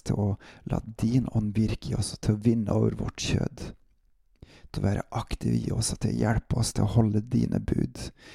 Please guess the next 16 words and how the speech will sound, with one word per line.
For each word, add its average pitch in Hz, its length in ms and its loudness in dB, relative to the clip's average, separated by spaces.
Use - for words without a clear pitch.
til 101 140 2
å - 80 4
holde 104 240 4
dine 104 240 0
ord, - 320 -4
til 95 160 4
å - 80 0
elske - 540 -2
deg, - 260 -4
til - 160 2
å - 80 -4
ære - 480 -2
deg - 400 -10
og 117 120 2
følge - 440 2
deg 117 160 -4